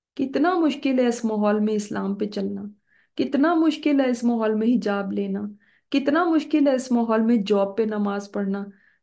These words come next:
कितना मुश्किल है इस माहौल में हराम से बचना। बहुत ही मुश्किल वक्त, बहुत ही मुश्किल वक्त। इक्कीसवीं सदी के लोगों को क्या पता मुश्किलात होती क्या हैं।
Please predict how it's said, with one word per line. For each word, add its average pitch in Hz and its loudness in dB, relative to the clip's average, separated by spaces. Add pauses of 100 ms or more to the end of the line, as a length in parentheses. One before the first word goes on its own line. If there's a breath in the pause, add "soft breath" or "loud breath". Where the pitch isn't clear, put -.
(100)
कितना 285 0
मुश्किल 311 2
है 285 4
इस 277 -2 (240)
माहौल 220 2
में 240 6
हराम 196 -2
से 226 -4
बचना। 208 -4 (600)
बहुत 196 4
ही 294 6
मुश्किल 233 2
वक्त, - -10 (160)
बहुत 220 0
ही 285 4
मुश्किल 214 -2
वक्त। - -12 (2500)
इक्कीसवीं 226 -2
सदी 214 -2
के 220 0
लोगों 208 0
को 226 -6
क्या 208 0
पता 214 -8 (760)
मुश्किलात 208 -4
होती 208 -2
क्या 208 -10
हैं। 208 -14